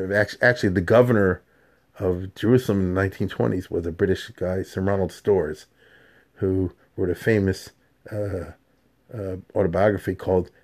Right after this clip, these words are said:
There Are No Promotions After Jerusalem. 'Cause even though he became a governor of Canada and Africa, he said, "But the years in Yerushalayim were the peak." You know, just have this chus. And he wasn't Jewish.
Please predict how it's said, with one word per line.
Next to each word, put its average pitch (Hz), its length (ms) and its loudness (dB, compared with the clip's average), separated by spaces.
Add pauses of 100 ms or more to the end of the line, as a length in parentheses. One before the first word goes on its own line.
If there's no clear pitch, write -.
(120)
There 92 120 0
Are 95 60 2
No 107 180 6
Promotions 98 600 0
After 92 280 0
Jerusalem. 87 600 -6 (360)
'Cause 92 160 -4
even 104 160 4
though 95 120 4
he 95 60 2
became 90 340 -6
a 85 40 -6
governor 92 360 2
of 80 120 -10
Canada 101 360 0
and 87 100 -2
Africa, 95 560 0 (220)
he - 120 -8
said, 90 100 -2
"But 85 100 -6
the 92 80 -8
years 113 260 4
in 98 80 2
Yerushalayim 92 680 0 (380)
were 90 100 -12
the 80 100 -10
peak." - 380 -4 (280)
You 92 80 -6
know, 90 160 0
just 90 240 -2
have 87 160 0
this 87 200 -6
chus. - 260 -2
And 92 100 -2
he 123 60 6
wasn't 110 280 6
Jewish. 135 320 2